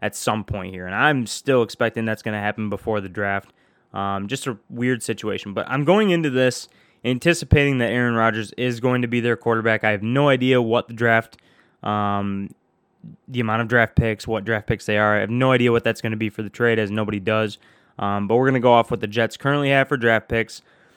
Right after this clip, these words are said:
and whatever they, whatever, whatever they lose, whether it's a first, or if it's both the seconds, um, or if it's even less, or if it's a next year pick, whatever it is. Um, you know, obviously that, that stuff's gonna change basically from the podcast. So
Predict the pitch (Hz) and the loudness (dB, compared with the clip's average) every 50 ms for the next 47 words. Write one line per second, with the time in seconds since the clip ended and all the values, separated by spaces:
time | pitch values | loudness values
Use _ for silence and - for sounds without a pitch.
0 | _ _ _ - - 107 107 107 104 107 104 107 107 113 120 127 120 127 117 120 | _ _ _ -6 -4 -4 -2 -2 -2 -2 -2 0 2 4 4 4 4 2 4 4
1 | 117 113 113 113 113 110 110 107 _ _ _ - 117 123 135 135 127 131 90 117 | 6 6 6 4 2 0 -2 -6 _ _ _ -2 2 2 4 4 2 0 -2 2
2 | 139 156 170 175 160 156 147 139 147 156 165 180 190 190 170 - - 120 120 120 | 4 4 6 6 6 6 6 6 6 8 8 8 6 4 0 -4 -2 -2 0 2
3 | 117 113 113 113 - - - - - - - _ _ - 107 - - 160 165 170 | 2 2 2 2 0 -4 -10 -14 -16 -18 -20 _ _ -10 -10 -2 2 4 6 6
4 | 170 165 - - - - - 107 107 104 - 113 101 - - - 135 135 123 - | 6 4 0 -8 -10 -6 -2 -2 -2 -2 -2 -4 -8 -8 -4 -2 -2 -2 -2 -6
5 | 117 - - 139 135 135 - 143 139 139 131 127 - - _ _ _ _ _ _ | -10 -4 0 2 2 2 0 -2 -4 -4 -6 -8 -12 -18 _ _ _ _ _ _
6 | _ _ - 107 107 104 101 101 101 101 101 - - 117 117 110 113 104 - 117 | _ _ -4 -2 -2 0 0 -2 -2 -2 -4 -2 0 0 0 0 -2 -6 -8 -6
7 | 107 110 104 101 104 127 139 143 139 - - 107 101 95 101 - - 110 110 117 | -4 -2 -2 0 4 4 6 4 4 2 -2 -4 -6 -6 -8 -12 -10 -8 -4 -2
8 | 123 131 - - - 131 127 127 - - 131 127 120 - 110 110 113 123 127 131 | -2 -2 -2 -4 -4 -2 -2 2 4 4 4 4 2 0 -4 -2 0 2 4 4
9 | 127 120 120 117 110 107 107 110 110 104 101 95 - - _ _ _ _ _ _ | 4 4 4 2 2 2 2 2 0 0 -2 -6 -10 -16 _ _ _ _ _ _
10 | _ 110 107 107 104 101 101 101 101 101 98 101 101 _ _ _ _ _ _ _ | _ -4 -2 -2 0 -2 -2 -2 -4 -4 -6 -8 -10 _ _ _ _ _ _ _
11 | _ _ _ _ _ _ _ - 135 123 104 95 90 - - 117 135 117 120 - | _ _ _ _ _ _ _ -6 -4 -2 -2 -4 -6 -6 0 0 0 0 0 -2
12 | - 127 120 113 117 117 - 123 127 127 104 - - - - - 147 127 - - | -4 -4 -2 0 -2 -2 0 0 0 0 0 -4 -10 -14 0 2 2 2 2 0
13 | 131 120 110 - - 120 113 104 92 92 107 104 - - - 101 92 - 107 101 | -2 -2 -2 -2 -2 -2 -2 -2 -4 -4 -4 -4 -4 -4 -6 -6 -6 -6 -8 -8
14 | 95 92 - 107 95 87 - _ 87 87 - - - 113 101 87 | -8 -6 -2 -2 -2 -2 -4 _ -14 -16 -14 -8 -6 -6 -6 -6